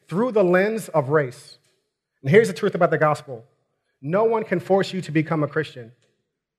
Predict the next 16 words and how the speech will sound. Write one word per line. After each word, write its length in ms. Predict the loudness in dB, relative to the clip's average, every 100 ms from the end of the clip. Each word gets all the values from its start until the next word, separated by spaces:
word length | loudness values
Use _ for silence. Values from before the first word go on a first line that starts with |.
| _ _ _
Christianity 640 | -4 -4 0 0 2 2 2
is 120 | 2
not 260 | 0 0
that 160 | 0 -2
shallow. 440 | 0 0 0 -2 -8 _ _ _ _ _ _ _
It 100 | 0
is 80 | 2
not 220 | 2 2
as 160 | 2 0
shallow 480 | 0 0 2 0 0
as 360 | 0 0 0 0
a 80 |
decision 500 | 0 0 0 2 2
that 160 | 0 0
someone 340 | 0 0 2
made 360 | 4 2 2 -4